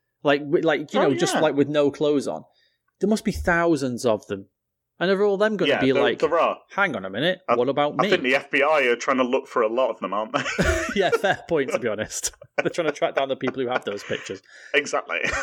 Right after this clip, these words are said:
Speaker 1: No, I meant obviously
Speaker 2: But no, no,
Speaker 1: legitimate,
Speaker 2: seriously.
Speaker 1: legitimate photographers who, like, you
Speaker 2: There,
Speaker 1: know, like
Speaker 2: there are, you know, and, and there are for a variety of, of reasons, good and bad.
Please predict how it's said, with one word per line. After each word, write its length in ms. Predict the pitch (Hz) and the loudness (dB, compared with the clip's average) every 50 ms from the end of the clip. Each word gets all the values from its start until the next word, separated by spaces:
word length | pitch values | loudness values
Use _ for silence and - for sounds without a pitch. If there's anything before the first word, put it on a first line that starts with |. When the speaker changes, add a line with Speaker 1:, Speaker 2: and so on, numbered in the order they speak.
| - - - - - - - - - | -4 -4 -4 -6 -6 -6 -6 -2 -2
Speaker 1:
No, 160 | 135 113 110 - | -2 -2 0 0
I 120 | 175 208 | 0 0
meant 200 | 208 214 196 185 | 2 0 -2 0
obviously 300 | 160 175 160 277 - 160 | 0 0 0 0 0 2
Speaker 2:
But 120 | - 135 127 | 0 0 0
no, 40 | 127 | 0
no, 80 | 143 151 | 0 0
Speaker 1:
legitimate, 400 | 143 143 131 - - 117 113 107 | 2 0 -2 -2 -2 -4 -2 0
Speaker 2:
seriously. 260 | - 240 311 196 143 | 0 0 2 2 2
Speaker 1:
legitimate 460 | 143 147 - - 165 151 143 - - | 2 2 0 2 0 -2 -2 -2 -4
photographers 640 | - 131 - 135 120 - 123 - - 110 104 - - - - | -6 -4 -2 -2 -2 -2 -6 -4 -4 -4 -4 -4 -14 -12 -4
who, 140 | 139 139 139 | -4 -2 2
like, 220 | 139 135 127 127 | 2 2 2 2
you 40 | - | 0
Speaker 2:
There, 200 | 220 220 220 214 | 2 2 2 2
Speaker 1:
know, 40 | 220 | 2
like 240 | 214 - 170 - - | 0 -2 -4 -6 -2
Speaker 2:
there 260 | 220 214 214 214 226 | 0 0 2 2 2
are, 520 | 233 247 208 131 95 87 80 - - - - - | 2 4 2 2 2 0 -2 -4 -8 -12 -12 -14
you 180 | - 170 180 185 | -10 -4 -2 0
know, 280 | 165 127 110 113 117 - | 2 4 2 2 2 2
and, 340 | - 151 147 147 151 147 135 - | 2 2 2 2 0 -4 -2 0
and 240 | 147 147 147 147 | 0 0 2 2
there 200 | 143 147 147 160 160 | 2 2 4 4 4
are 320 | 156 156 151 147 143 - | 4 4 4 4 2 0
for 500 | - - - - 147 139 135 135 135 - | -2 -12 -2 0 2 4 4 2 2 2
a 40 | 131 | 0
variety 600 | - - 131 135 147 175 185 175 - - 113 101 | 0 0 0 2 2 2 0 -2 -4 -4 -2 -2
of, 140 | 98 - - - - _ _ - | -2 -6 -8 -14 -20 _ _ -4
of 140 | 113 110 - 113 | -4 -4 -2 -4
reasons, 460 | 107 95 95 95 98 95 107 120 120 | -8 -8 -10 -14 -12 -12 -12 -12 -8
good 260 | - 139 131 117 127 | -2 -2 0 2 2
and 260 | 110 117 113 104 - | 0 0 0 -6 -4
bad. 360 | - 160 175 139 92 - - | -4 -2 -2 -2 -4 -4 -8